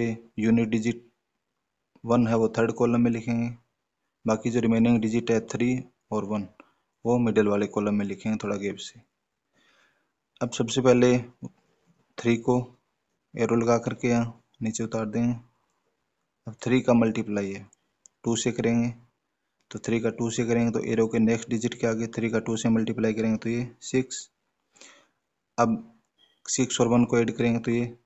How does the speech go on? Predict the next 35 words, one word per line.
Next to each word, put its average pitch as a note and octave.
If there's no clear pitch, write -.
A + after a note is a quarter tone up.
सेवन। B2+
अब A2
सेवन A2+
का A#2
मल्टीप्लाई A2+
टू A2+
से A#2
करेंगे, A#2
सेवन A2
का A#2+
टू A2+
से A2+
मल्टीप्लाई G#2+
करने G#2+
पर G#2+
ये A#2+
फोर्टीन। G2
अब G#2
थर्ड A#2+
कॉलम A#2
के A2+
अंदर, G#2
थर्ड A2+
कॉलम A#2
के A#2
अंदर A#2
फोर्टीन A#2
और A#2
वन G2+
ऐड G#2+
करने A2+
पर A2
आ G#2+
गया A2+
फिफ्टीन। -